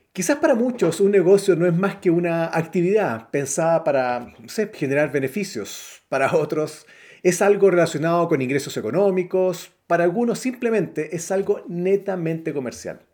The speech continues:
Pero, ¿sabes? Para mí esas definiciones hablan más de cómo podría operar un negocio. Y para mí un negocio es algo mucho más sencillo, pero al mismo tiempo bastante más profundo. Y mira, se trata de esto.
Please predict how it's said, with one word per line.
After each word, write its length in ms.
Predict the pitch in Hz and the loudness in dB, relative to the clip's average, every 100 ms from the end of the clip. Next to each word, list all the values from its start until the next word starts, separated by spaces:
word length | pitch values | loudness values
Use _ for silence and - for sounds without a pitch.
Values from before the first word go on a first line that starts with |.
| _ _ - - - _ | _ _ -20 -20 -20 _
Pero, 140 | - 175 | -4 -2
¿sabes? 600 | 220 220 226 220 - - | 2 2 0 -4 -14 -6
Para 180 | 185 170 | -2 0
mí 260 | 208 226 - | -2 -4 -4
esas 200 | 214 247 | -4 -2
definiciones 680 | 240 202 202 208 208 202 - | -2 -4 -4 -4 -4 -6 -6
hablan 360 | 175 202 196 165 | -6 -2 -2 -2
más 340 | 180 190 - - | -4 -6 -8 -6
de 280 | 165 160 - | -4 -4 -8
cómo 340 | - 240 233 233 | -4 -2 -2 0
podría 680 | 185 170 202 202 185 175 165 | 0 0 -2 -2 -2 -4 -4
operar 420 | 160 143 214 254 | -2 0 0 -2
un 80 | 143 | -4
negocio. 420 | 107 90 - - _ _ - - - _ | -8 -10 -16 -20 _ _ -20 -20 -20 _
Y 80 | 170 | 0
para 180 | 175 175 | 2 2
mí 220 | 220 240 | 0 -4
un 160 | 214 220 | -2 0
negocio 480 | 196 196 202 233 - | 0 0 -4 -8 -6
es 200 | 175 - | -8 -6
algo 460 | 202 202 202 - - | -4 0 0 0 -8
mucho 340 | 165 208 226 | -4 -4 -4
más 140 | 190 165 | -6 -6
sencillo, 540 | 143 - 107 92 - - | -8 -8 -8 -10 -10 -6
pero 160 | 147 | -2
al 60 | 143 | -2
mismo 240 | 208 190 | -2 -2
tiempo 420 | 190 196 202 - 135 | -2 -4 -4 -6 -8
bastante 540 | 139 - 175 190 190 | -10 -8 -8 -6 -6
más 160 | 147 147 | -8 -10
profundo. 600 | 131 - 120 87 78 _ _ - - - | -14 -12 -12 -12 -16 _ _ -20 -20 -8
Y 60 | |
mira, 220 | 131 90 - | -6 -6 -8
se 120 | 165 | -6
trata 260 | 175 175 117 | -2 -2 -2
de 80 | - | -4
esto. 200 | - | -14